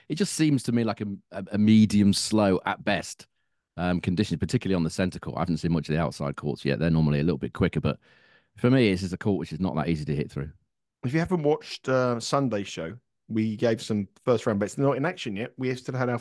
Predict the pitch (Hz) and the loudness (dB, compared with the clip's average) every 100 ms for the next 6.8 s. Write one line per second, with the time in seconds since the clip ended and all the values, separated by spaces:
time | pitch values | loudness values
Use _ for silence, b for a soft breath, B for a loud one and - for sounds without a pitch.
0 | - 135 123 117 110 104 113 113 113 120 | -2 -2 -2 -2 -4 -4 -6 -4 -2 -2
1 | 107 - 110 110 113 113 101 - 98 - | -4 -2 -4 -4 -4 -4 -6 -8 -16 -14
2 | 107 110 110 107 101 - 104 107 110 113 | -8 -4 -2 -2 -6 -8 -6 -4 -2 -2
3 | 104 101 95 - 117 117 - - 139 139 | -2 -4 -6 -6 -4 -4 -6 -4 -2 0
4 | 92 - 104 B B B B B 110 110 | -2 -6 -10 B B B B B -4 0
5 | 120 113 110 113 107 110 107 127 110 104 | 2 2 2 4 2 -2 -4 -2 0 0
6 | 107 120 113 113 123 117 117 127 | -2 -2 -2 0 0 -2 -4 -6